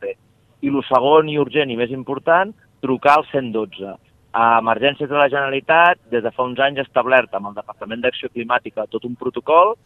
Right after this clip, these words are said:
i llavors el que s'ha de fer és trucar al cent dotze, dir a on som, a quina platja som i que hem vist una tortuga marina que ha sortit del mar i que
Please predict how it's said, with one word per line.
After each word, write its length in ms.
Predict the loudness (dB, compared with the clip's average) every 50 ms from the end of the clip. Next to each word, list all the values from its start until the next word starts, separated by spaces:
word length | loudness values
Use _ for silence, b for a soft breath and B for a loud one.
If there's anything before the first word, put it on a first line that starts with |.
| _ _ _ _ _ 0
i 60 | 2
llavors 340 | 4 4 4 2 2 2 0
el 120 | -2 -2
que 100 | -2 -4
s'ha 140 | -2 2 2
de 120 | 2 2 0
fer 160 | 0 0 0 0
és 80 | -2 -4 -10 -18 _ -8
trucar 280 | -8 -2 2 2 2
al 80 | 2 2
cent 160 | -4 -6 -4 -2
dotze, 440 | -4 -4 -4 -4 -6 -4 -4 -4 -4 -6 _ _ _ _ _ _
dir 360 | -20 -4 -2 0 2 2 2 2 4
a 100 | 4 4
on 220 | 4 4 2 0 0 2
som, 200 | 2 2 4 2
a 60 | -2
quina 180 | 0 0 0 0
platja 300 | 2 -2 -2 0 -2 -6
som 380 | -2 0 2 2 2 2 -2 -8 -16 _ _
i 100 | -10 0
que 120 | 0 0
hem 100 | 0 2 0
vist 200 | 0 -2 -2 0
una 140 | -2 -4 -2
tortuga 420 | -2 -6 -4 -4 -2 0 2 2
marina 500 | 2 2 0 0 0 2 2 2 2 0 -2 b b b _ _ 2
que 80 | 2 2
ha 180 | 4 2 -2 -2
sortit 360 | -2 -6 -8 -4 -6 -6 2
del 180 | 4 4 4 4
mar 160 | 4 2 2 2
i 60 | 0
que 120 | -2 -4